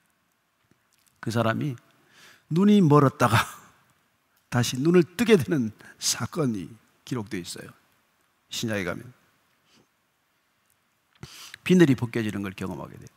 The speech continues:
우리는 다 본다고 하나 깍지에 끼어 있어요.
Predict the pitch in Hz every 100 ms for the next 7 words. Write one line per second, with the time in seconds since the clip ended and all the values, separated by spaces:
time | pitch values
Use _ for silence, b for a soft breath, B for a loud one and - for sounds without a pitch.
0 | _ _ _ _ _ b b b b b
1 | b b b - 160 180 147 135 - -
2 | - - - - 180 190 185 151 120 110
3 | 95 - _ _ _ _ _ _ _ _
4 | - 147 165 - 107 214 220 127 - 76
5 | 73